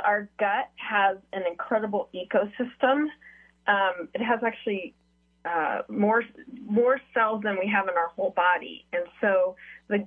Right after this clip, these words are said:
gut, the healthy gut is important not only in digestion and metabolism and immunity, but it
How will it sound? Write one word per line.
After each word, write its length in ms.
gut, 340
the 100
healthy 500
gut 400
is 220
important 560
not 220
only 200
in 140
digestion 720
and 100
metabolism 920
and 180
immunity, 600
but 120
it 160